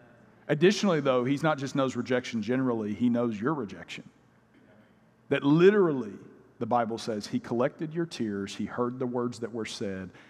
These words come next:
and that he has record of every wrong that's been done against you. He's not just familiar with pain, it's your pain he knows.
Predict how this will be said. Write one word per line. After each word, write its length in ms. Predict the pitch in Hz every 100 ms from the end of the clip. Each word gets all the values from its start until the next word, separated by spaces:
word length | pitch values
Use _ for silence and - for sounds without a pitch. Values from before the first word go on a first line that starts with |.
| -
and 120 | - 101
that 80 |
he 140 | 101 107
has 180 | 98 85
record 380 | 107 104 127
of 140 | 104 95
every 280 | 98 104 113
wrong 320 | 101 85 82
that's 140 | 80
been 140 | - 85
done 180 | 85 78
against 400 | 80 76 - -
you. 160 | 65 - - - - - _ _ _ _ _ _ _
He's 140 | - 170
not 140 | 214
just 140 | 147 -
familiar 320 | 131 127 113
with 160 | 95
pain, 320 | - 190 214 123
it's 120 | -
your 140 | 175
pain 240 | - 107 76
he 100 | 80
knows. 380 | 80 - -